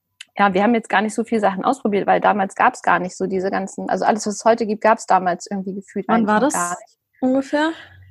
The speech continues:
Speaker 1: Ja, so zweitausendneun, zweitausendzehn, so
Speaker 2: Ich
Speaker 1: würd
Speaker 2: weiß
Speaker 1: ich
Speaker 2: noch, eure
Speaker 1: sagen.
Speaker 2: Hochzeit war ja auch vegan komplett, ne?
Speaker 1: Nee, es war vegetarisch.
Speaker 2: Vegetarisch,
Speaker 1: Weil unsere armen
Speaker 2: okay.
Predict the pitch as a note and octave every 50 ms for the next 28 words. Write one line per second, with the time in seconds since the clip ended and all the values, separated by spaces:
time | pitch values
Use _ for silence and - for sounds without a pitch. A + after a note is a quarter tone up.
0 | - - - - - - _ _ _ _ _ _ _ _ F4 - - - A3 A3
1 | G#3+ G#3 - A#3 A3 - A#3 A#3 B3+ C4+ - C4 C#4+ D4 B3+ A3 G#3 G3 G3 F#3+
2 | F#3+ G3 G#3 G#3 - - - - - - - - - - - - - A3+ - A#3
3 | A3 A3 A3 A3 A3 - - - B3 A3 G#3 G3+ F#3+ F#3 F#3 G3 G3+ - G3+ F#3+
4 | F#3 G3 G3+ A#3+ - - B3+ C#4 - - A#3+ A3+ A#3 A#3+ A3+ A#3 F#3 A#3 D4+ -
5 | - - - A#3+ A3+ G#3+ G#3+ G#3 G#3+ A3 G#3+ - C4 - - G3+ F3+ - F3 E3
6 | F3 F#3+ F#3+ - G3 F#3 - - F#3+ F#3 F#3+ F#3 G3 A#3+ C#4+ - - - - -
7 | - - - _ _ _ _ _ _ _ _ _ _ _ _ _ _ _ _ _
8 | _ - A#3 A#3 A#3 A3+ - A#3 A3+ A#3 A3+ G#3 A3 - - G#3 G3 G3 E3+ -
9 | G3 G3+ G3 - - - - A#3 A#3 G#3+ G#3+ G3+ F#3+ F#3 - G3 G#3 G3 G3+ F#3
10 | - - G#3 G#3 G#3+ G#3 G#3+ -